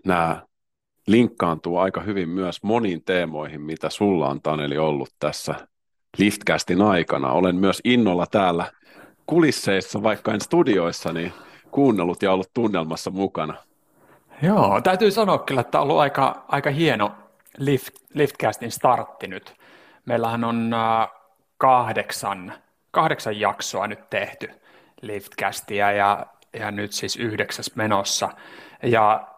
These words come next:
Speaker 2: ja tota, huikeita vieraita ja tosi erilaisia vieraita. Siinä vaiheessa, kun hypättiin yksi hyvinvointipodcastista Liftcast nimen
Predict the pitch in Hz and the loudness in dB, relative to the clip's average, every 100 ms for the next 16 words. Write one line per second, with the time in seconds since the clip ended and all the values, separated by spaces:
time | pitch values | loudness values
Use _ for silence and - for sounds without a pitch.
0 | _ _ - 110 101 - 104 - 110 110 | _ _ -16 -8 -6 -6 -8 -6 -2 -2
1 | - - _ _ - 202 226 - 120 113 | -2 -12 _ _ -10 -2 -2 0 0 0
2 | 113 117 104 90 82 87 113 117 170 143 | 0 0 0 0 -4 -2 -4 -2 -2 0
3 | 175 175 127 110 98 - 101 101 107 101 | 0 2 2 2 0 0 -6 -4 -4 -2
4 | 95 87 - 98 - - - _ - 143 | -2 -2 -2 -4 -6 -20 -20 _ -10 -2
5 | 143 139 127 127 143 123 147 135 117 - | 2 2 2 0 -2 -2 0 0 0 -4
6 | 117 110 110 - _ 143 127 - 131 120 | -4 -4 -6 -12 _ -4 -2 -2 -2 -2
7 | 120 110 110 113 113 127 117 - 113 - | -2 -2 -4 -4 0 0 0 0 -2 -2
8 | 117 - 113 123 110 - 107 104 - 117 | -8 -6 -2 -2 -2 -2 -4 -2 -4 -2
9 | 123 110 104 | 0 0 -2